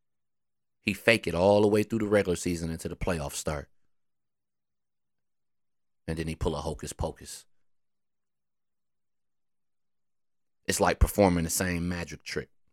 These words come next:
What did I come here for? Why am I at this? Why am I here at a magic show where I was supposed to see a variety of magic tricks? But soon as I get here, you keep performing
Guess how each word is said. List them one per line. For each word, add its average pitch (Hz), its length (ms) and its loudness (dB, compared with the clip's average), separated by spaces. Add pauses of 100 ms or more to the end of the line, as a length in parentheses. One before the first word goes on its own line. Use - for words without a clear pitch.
(160)
What 180 100 -2
did 190 120 -4
I 180 60 -4
come 185 240 2
here 123 120 6
for? - 320 -8 (680)
Why 151 200 6
am 196 120 0
I 180 80 0
at 165 140 -2
this? - 340 0 (460)
Why 143 200 6
am 185 140 0
I 156 120 0
here 127 420 4 (1040)
at 123 80 10
a 95 60 8
magic 127 340 6
show 90 400 0 (320)
where 107 160 6
I 170 60 4
was 147 160 2
supposed - 300 2
to 113 60 -6
see 113 340 -2
a 113 80 0
variety 143 640 2
of 180 80 -4
magic 202 380 0
tricks? - 420 -10 (1400)
But 151 100 8
soon 190 240 8
as 156 100 2
I 120 200 0 (240)
get 202 200 4
here, 113 380 -2 (1800)
you 190 100 4
keep - 240 0
performing 151 600 4